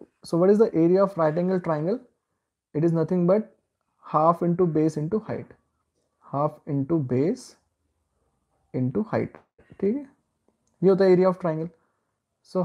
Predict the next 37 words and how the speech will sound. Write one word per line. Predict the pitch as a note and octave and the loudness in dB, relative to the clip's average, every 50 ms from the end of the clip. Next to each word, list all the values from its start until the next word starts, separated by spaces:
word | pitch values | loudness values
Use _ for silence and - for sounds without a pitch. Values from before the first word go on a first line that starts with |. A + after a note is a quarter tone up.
| - - | -4 0
half | E3+ E3 D3+ D#3+ G3 A#3+ A#3 - - - _ _ _ _ _ _ _ _ _ _ _ _ _ _ _ _ _ _ - | 0 2 4 4 2 0 -2 -8 -18 -20 _ _ _ _ _ _ _ _ _ _ _ _ _ _ _ _ _ _ -6
into | D#3+ D#3+ D#3 - F#3 E3+ | -4 -4 0 2 2 2
base, | C3+ C3+ C3 B2+ C3+ D#3 - - | 2 2 2 2 2 0 -2 -4
base | C#3+ D#3 E3+ F3 F3 - | 0 2 2 2 2 -2
is | G#3 G3 | -4 -2
how | G3 F#3 | 0 0
much, | F#3 G3+ F#3+ - - _ - | 0 -2 -2 -6 -10 _ -18
six | - - F3 E3+ F3 - - - - _ _ _ _ | -8 -2 -2 -2 -2 -2 -8 -20 -20 _ _ _ _
into | - D#3 D#3+ F3 F3+ | -8 -8 -6 -6 -4
height | F3 D#3+ D#3+ D#3+ F3+ | -2 0 0 2 2
is | F3+ E3+ - | 0 -2 -2
how | D#3 D#3 D#3 | -4 -4 -2
much, | E3+ F#3 - - _ _ | -2 -4 -6 -8 _ _
six | - - F#3+ F3+ - - - _ _ - | -10 -4 -4 -4 -4 -6 -20 _ _ -8
root | - C#3+ D3 D3 D3 - - | -4 -2 -2 -2 -2 -6 -8
three | - C3+ B2 A#2+ | -4 -4 -4 -4
units, | - - A#2 - - - - - | -4 -8 -12 -14 -16 -16 -10 -6
ठीक | F3+ F#3 - | -6 -6 -6
है। | C4+ - _ _ _ _ _ _ _ _ _ _ _ _ _ - | -8 -14 _ _ _ _ _ _ _ _ _ _ _ _ _ 2
तो | F3+ | 4
ये | G3 G3 G3 - _ _ - F#3 | 4 4 2 -2 _ _ -2 0
कितना | F#3+ F3 - G3 | 0 0 2 2
आ | F#3 | 2
जाएगा, | F#3 F#3 F#3+ F#3+ F#3 - - | 4 4 4 2 0 0 -2
टू | G3 G3+ A3 A#3 - _ _ _ _ _ _ _ | 0 0 0 -2 -6 _ _ _ _ _ _ _
three | - - E3 | -2 0 2
जा, | D#3 D#3 F3 G3+ A#3+ - _ _ _ _ _ _ _ _ _ _ - | 2 2 0 -2 -4 -10 _ _ _ _ _ _ _ _ _ _ -8
this | D3+ D#3 - - | -8 -6 -4 -2
will | F3 F3+ F3+ | 0 2 2
be | G3+ F#3+ - - _ _ _ _ _ _ _ _ _ _ _ _ - | 2 0 0 -6 _ _ _ _ _ _ _ _ _ _ _ _ 0
eighteen | F3+ F3 F3+ - - A3 A3 A3+ A3+ G#3+ G3 D#3+ | 2 2 2 2 4 4 6 6 4 4 4 4
root | E3+ F3 E3+ F3 F3 - | 4 4 4 2 -2 -6
three | - A2+ A2 - _ _ _ _ _ _ _ _ _ _ _ _ - | -10 -10 -10 -10 _ _ _ _ _ _ _ _ _ _ _ _ -8
unit | C#3 C3+ C3+ C3+ C3+ C3 C3 | -4 -2 0 0 0 -2 -6
square, | - - - G#2 - - _ _ _ - | -10 -14 -12 -12 -14 -14 _ _ _ -6
ठीक | F3 F#3 A#3+ | -4 -4 -4
है। | A#3 | -6